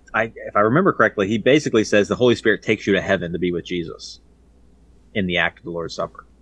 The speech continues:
which is not as bad. I, I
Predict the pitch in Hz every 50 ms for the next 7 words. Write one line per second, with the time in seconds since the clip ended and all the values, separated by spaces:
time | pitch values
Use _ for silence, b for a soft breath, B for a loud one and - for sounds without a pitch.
0 | _ _ _ _ _ _ _ _ _ _ _ _ _ _ _ _ _ _ _ b
1 | b b b b b b b b b b b _ _ _ - 127 120 - - 110
2 | 98 117 127 139 139 131 113 98 - 123 135 151 117 95 98 113 123 110 - -
3 | _ _ _ _ _ _ _ _ _ _ _ _ _ _ _ _ - - 92 87
4 | - 87